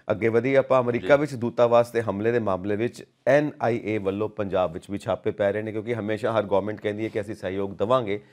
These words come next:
Speaker 2: ਆਹ।
Speaker 1: ਜਿਸ ਵੀ ਕੰਟਰੀ ਦੇ ਵਿੱਚ ਕੁਝ ਵੀ ਗਲਤ ਹੋਇਆ, ਜਿਵੇਂ ਕੈਨੇਡਾ ਦੇ ਵਿੱਚ ਹੋਇਆ,
Speaker 2: ਆਹ।
Speaker 1: ਤੇ ਭਾਰਤ ਦੀ ਗੌਰਮੈਂਟ ਕਹਿ ਰਹੀ ਹੈ ਕਿ ਅਸੀਂ ਸਾਥ ਦੇਵਾਂਗੇ ਨਿੱਜਰ ਹੱਤਿਆਕਾਂਡ ਦੇ ਵਿੱਚ, ਤੁਸੀਂ
Speaker 2: ਆਹ।
Speaker 1: ਸਾਰੀ ਤਹਿਕੀਕਾਤ ਕਰੋ।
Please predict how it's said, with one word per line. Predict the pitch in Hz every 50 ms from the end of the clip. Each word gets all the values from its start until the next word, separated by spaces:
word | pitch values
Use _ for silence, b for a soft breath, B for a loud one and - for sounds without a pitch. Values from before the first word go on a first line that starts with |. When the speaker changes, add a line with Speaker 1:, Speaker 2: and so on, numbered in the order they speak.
| b -
Speaker 2:
ਆਹ। | 85
Speaker 1:
ਜਿਸ | 107 120 104 117
ਵੀ | 131 135
ਕੰਟਰੀ | - 127 117 110 101 117 117
ਦੇ | 113 110
ਵਿੱਚ | 107 107 107
ਕੁਝ | - 120 113 104
ਵੀ | 110 120
ਗਲਤ | 107 87 101 101 104 -
ਹੋਇਆ, | 92 98 95 104
ਜਿਵੇਂ | 98 101 104 104
ਕੈਨੇਡਾ | 104 - 104 101 98 98 113 110
ਦੇ | 113 117
ਵਿੱਚ | 113 110 - -
ਹੋਇਆ, | 113 107 113 98 87 b b b b b -
Speaker 2:
ਆਹ। | 87
Speaker 1:
ਤੇ | 104 104 101 92 b b b b b b
ਭਾਰਤ | - 113 110 107 107
ਦੀ | 107 120
ਗੌਰਮੈਂਟ | 107 113 113 110 120 117 107
ਕਹਿ | - 120 117
ਰਹੀ | 123 123
ਹੈ | 123
ਕਿ | - 120 113
ਅਸੀਂ | 104 120 110
ਸਾਥ | - 120 107 110
ਦੇਵਾਂਗੇ | 101 95 104 117 131 131 120 107 107 - - -
ਨਿੱਜਰ | 104 107 101 85 117 110 110
ਹੱਤਿਆਕਾਂਡ | - - 107 104 101 104 98 98 101
ਦੇ | 98 107
ਵਿੱਚ, | 101 107 - - _ _ -
ਤੁਸੀਂ | 92 101 117
Speaker 2:
ਆਹ। | 101
Speaker 1:
ਸਾਰੀ | 80 101 101 107
ਤਹਿਕੀਕਾਤ | 101 101 92 - 107 101 - 101 98 -
ਕਰੋ। | - 123 117 104 107 b